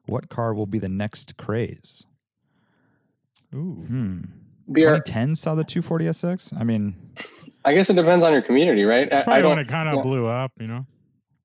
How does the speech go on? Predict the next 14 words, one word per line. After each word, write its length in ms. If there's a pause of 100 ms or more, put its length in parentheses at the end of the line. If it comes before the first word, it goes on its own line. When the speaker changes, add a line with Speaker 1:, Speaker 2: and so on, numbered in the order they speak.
(260)
Speaker 1:
Yeah. 260 (1300)
Um, 960 (280)
I'm 80
gonna 100
say 840 (560)
Toyota 440
trucks. 720 (380)
Speaker 3:
Huh. 180
Speaker 1:
Eighties 200
and 100
nineties 420
Toyota 320
trucks. 680 (300)
Speaker 3:
Whoa. 320